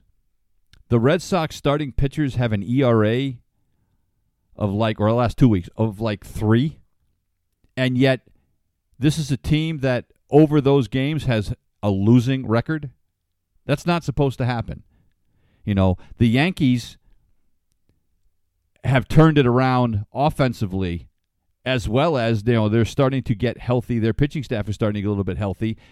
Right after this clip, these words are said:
and they're getting uh, uh, so co-, some decent appearances out of Andrew Heaney. Now, look, he only went four yesterday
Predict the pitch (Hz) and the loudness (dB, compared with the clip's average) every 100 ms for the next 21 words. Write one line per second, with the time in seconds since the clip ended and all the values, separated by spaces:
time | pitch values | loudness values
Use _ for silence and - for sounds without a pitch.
0 | - 139 185 170 170 214 226 202 - _ | -6 -2 0 0 0 0 -2 -6 -14 _
1 | _ _ - 160 165 165 160 - 147 - | _ _ -6 0 2 4 2 0 -4 -2
2 | 156 - 190 - 147 117 160 202 - 190 | -2 0 -2 -2 -6 -2 -2 -2 -4 -6
3 | - 151 175 170 156 143 135 135 139 127 | 0 2 0 -2 -4 -2 -2 -2 -2 -2
4 | 117 156 160 139 151 120 156 196 180 127 | -2 -2 -6 -4 -2 -2 -2 -2 -2 0
5 | 151 160 _ _ - - 139 156 170 160 | 0 -2 _ _ -12 0 4 4 2 -2
6 | 170 175 160 160 | -4 -4 -4 -6